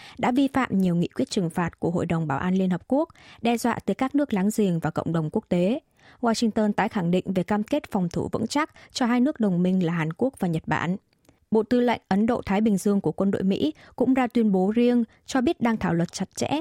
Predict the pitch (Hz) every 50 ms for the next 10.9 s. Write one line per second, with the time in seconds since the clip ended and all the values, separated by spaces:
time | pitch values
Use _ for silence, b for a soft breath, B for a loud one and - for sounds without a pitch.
0 | - _ _ - 226 220 - 277 277 302 320 - - 220 202 180 170 180 185 185
1 | 190 185 - 165 170 175 180 202 - 254 262 311 - B B B B B B 214
2 | 196 185 208 202 - - 196 196 220 - 226 208 196 185 - - - - - -
3 | 185 214 - - 175 175 170 165 165 180 185 185 180 - 170 170 175 165 160 160
4 | 170 180 - 285 320 - _ _ _ B B B B B B 233 208 220 - 233
5 | 220 220 220 - - - 202 196 202 - 202 190 185 202 220 - - - - 196
6 | 202 233 226 196 185 180 185 180 170 165 - - 233 220 214 208 208 208 - 220
7 | - - 196 196 214 196 180 - _ - 302 320 - - - 202 185 196 - -
8 | 240 - 214 190 - - 180 - B B B B B 247 240 240 240 226 220 208
9 | 180 - - 165 160 165 180 - - 302 320 B B B B B - 220 240 247
10 | 240 226 - - 254 269 277 285 269 - 202 185 180 190 202 220 214